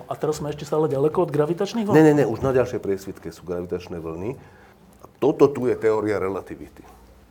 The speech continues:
Speaker 1: No však to je jasné.
Speaker 2: To
Speaker 1: No
Speaker 2: je
Speaker 1: a teraz tie
Speaker 2: teória
Speaker 1: gravitačné vlny.
Speaker 2: Toto, no, že ešte raz,
Speaker 1: To už sú
Speaker 2: toto
Speaker 1: tie gravitačné vlny?
Speaker 2: Áno, áno. To, to, to sú, to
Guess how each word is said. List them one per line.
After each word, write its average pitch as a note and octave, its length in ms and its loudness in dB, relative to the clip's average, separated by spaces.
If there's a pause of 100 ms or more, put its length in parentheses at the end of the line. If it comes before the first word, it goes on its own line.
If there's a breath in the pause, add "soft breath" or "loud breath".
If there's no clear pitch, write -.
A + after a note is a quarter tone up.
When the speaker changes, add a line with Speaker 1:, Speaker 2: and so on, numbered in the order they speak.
(360)
Speaker 1:
No C#3 80 -8
však - 160 -8
to B2 80 -6
je B2 80 -6
jasné. - 240 -10 (160 loud breath)
Speaker 2:
To - 40 -2
Speaker 1:
No B2+ 120 2
Speaker 2:
je - 0 -
Speaker 1:
a C#3+ 80 0
teraz D#3 240 8
tie - 80 6
Speaker 2:
teória B2 80 4
Speaker 1:
gravitačné C#3 480 4
vlny. B2 260 -2 (140)
Speaker 2:
Toto, E3 220 2 (100)
no, D#3 240 2
že D3+ 160 -4
ešte E3 320 2
raz, B2+ 240 0
Speaker 1:
To F#3+ 160 8
už G#3 80 2
sú F3+ 80 4
Speaker 2:
toto E3 80 12
Speaker 1:
tie D#3+ 80 10
gravitačné D#3 480 8
vlny? G3+ 160 0
Speaker 2:
Áno, C3+ 240 8
áno. C3 320 4
To, C#3+ 80 8
to, C#3+ 160 0
to F#3 80 6
sú, E3+ 160 2
to D#3+ 140 12